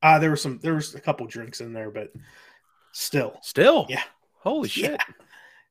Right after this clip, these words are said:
Speaker 1: Uh, I
Speaker 2: What were
Speaker 1: was
Speaker 2: the pu-, were the pumpkins reasonably priced at least?
Speaker 1: Fifty-nine cents a pound. I will get to
Speaker 2: Oh,
Speaker 1: that
Speaker 2: okay.
Speaker 1: point towards the end of this story.
Speaker 2: <laughs>
Speaker 1: So the first thing we did, we get on the hay ride, and that was,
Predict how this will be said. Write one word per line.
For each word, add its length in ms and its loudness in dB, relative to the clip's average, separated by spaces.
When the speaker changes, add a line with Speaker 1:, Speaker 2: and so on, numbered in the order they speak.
Speaker 1:
Uh, 60 -10
I 140 -4
Speaker 2:
What 220 -6
were 80 6
Speaker 1:
was 140 4
Speaker 2:
the 40 -14
pu-, 80 -4
were 80 -2
the 80 -4
pumpkins 380 2
reasonably 380 2
priced 360 -2
at 80 -8
least? 340 -8
Speaker 1:
Fifty-nine 920 2
cents 360 -2
a 60 -18
pound. 480 -8
I 140 6
will 140 2
get 220 0
to 60 2
Speaker 2:
Oh, 60 2
Speaker 1:
that 220 6
Speaker 2:
okay. 100 -12
Speaker 1:
point 300 0
towards 300 -4
the 140 -4
end 160 2
of 80 -8
this 200 -4
story. 420 -8
Speaker 2:
<laughs> 80 0
Speaker 1:
So 560 0
the 100 -6
first 300 2
thing 160 0
we 100 0
did, 280 4
we 80 -4
get 180 2
on 160 0
the 60 -4
hay 200 -4
ride, 360 -4
and 100 -8
that 160 4
was, 220 -4